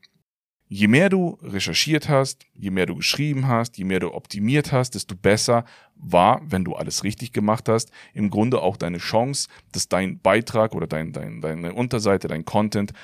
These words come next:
auch besser rankt. Jetzt ist aber einiges anders, denn jetzt haben wir künstliche Intelligenz, wir haben K I. Und diese K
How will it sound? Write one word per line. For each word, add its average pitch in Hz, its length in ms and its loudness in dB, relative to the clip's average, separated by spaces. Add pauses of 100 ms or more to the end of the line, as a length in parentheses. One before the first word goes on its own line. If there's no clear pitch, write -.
(200)
auch 98 300 4
besser 87 400 -2
rankt. 82 340 -4 (600)
Jetzt 113 260 2
ist 208 120 0
aber 143 220 6
einiges 95 420 0
anders, - 360 -4
denn 90 180 -4
jetzt 107 240 0
haben 113 220 -2
wir 110 140 0
künstliche - 520 -8
Intelligenz, 98 640 0
wir 80 80 -2
haben 80 140 -4
K - 200 -4
I. 135 300 0 (560)
Und 113 260 0 (160)
diese 170 640 0 (260)
K 90 240 -2